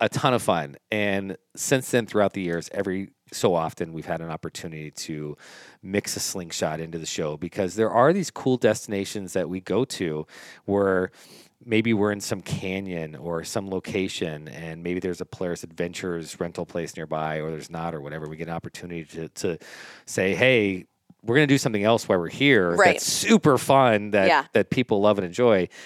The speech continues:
Speaker 1: And to be able to take slingshots and ride 'em up all the way to the top of Pikes Peak, which is over fourteen thousand feet. And if you don't know, it's the second highest or tallest, however you wanna do that correctly, second highest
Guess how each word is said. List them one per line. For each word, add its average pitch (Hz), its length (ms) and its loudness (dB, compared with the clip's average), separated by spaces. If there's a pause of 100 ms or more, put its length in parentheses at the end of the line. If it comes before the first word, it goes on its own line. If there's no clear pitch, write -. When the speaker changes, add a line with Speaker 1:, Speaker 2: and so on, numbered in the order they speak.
(140)
Speaker 1:
And 101 140 -4
to 95 60 -8
be 113 80 4
able 135 140 6
to - 80 -6
take 139 180 0
slingshots 101 760 -4 (420)
and 90 160 -6
ride 95 200 4
'em 113 120 0
up 104 200 2 (100)
all 101 260 8
the 127 60 8
way 104 400 6
to - 160 -14
the 87 100 -4
top - 280 0
of 104 80 -2
Pikes - 300 -2
Peak, 87 320 -4
which 82 160 -8
is 85 100 -8
over 85 160 -4
fourteen 113 500 -4
thousand 110 320 -2
feet. 82 420 -6 (320)
And 92 120 -8
if 87 80 -6
you 95 80 -2
don't 117 180 2
know, 95 440 0
it's - 240 -6
the - 160 -10
second - 760 -4 (500)
highest 120 600 2
or 92 60 -4
tallest, 98 480 4
however 85 220 0
you 82 100 -4
wanna 82 120 -8
do 85 120 -4
that 80 180 -4
correctly, 80 400 -4
second 98 320 -8
highest 98 480 0